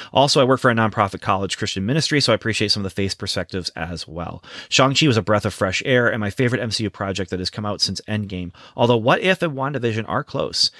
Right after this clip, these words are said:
I understand why Trevor isn't everyone's favorite part of the movie, but I was delightfully surprised to see him and thought they tied him well enough into the story. Another aspect I loved was the creatures and mystical aspects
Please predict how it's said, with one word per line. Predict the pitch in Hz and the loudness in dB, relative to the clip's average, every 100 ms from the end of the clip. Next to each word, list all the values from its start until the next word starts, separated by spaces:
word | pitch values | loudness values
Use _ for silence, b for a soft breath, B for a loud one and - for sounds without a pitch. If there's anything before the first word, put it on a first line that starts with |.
| B B | B B
I | 117 | 2
understand | 180 190 208 185 | 2 2 4 4
why | |
Trevor | 175 175 165 160 | 4 4 4 4
isn't | 143 151 | 4 4
everyone's | 143 147 139 | 2 2 2
favorite | - 135 123 | 4 2 4
part | 127 | 2
of | 120 | 2
the | |
movie, | 127 135 | 2 2
but | 123 117 | 2 2
I | |
was | 113 | 2
delightfully | 120 107 123 - 120 107 | 0 2 2 2 0 0
surprised | - - 98 95 - | -2 -2 -2 0 0
to | |
see | - 104 | -2 -2
him | 95 156 160 - | 0 2 2 -2
and | 107 95 | -6 -8
thought | - 127 143 - B B | -2 0 0 -2 B B
they | 113 | -4
tied | 110 - 123 120 | -2 2 4 4
him | 123 113 | 4 2
well | 104 113 | 2 2
enough | 107 104 - | 2 -2 -4
into | 113 104 | -6 -4
the | 98 | -4
story. | - - - - - B B | -4 -4 -8 -10 -12 B B
Another | 98 104 135 | 0 2 4
aspect | 143 117 113 110 | 2 0 0 2
I | 98 | 4
loved | 120 131 117 | 6 4 2
was | 107 | -2
the | 107 | -4
creatures | - 185 - - - - | -2 0 0 -2 -6 -6
and | - 110 | -4 -2
mystical | 117 156 - 104 | 0 0 0 -2
aspects | 92 - - 62 - - | -2 -4 -4 -6 -4 -6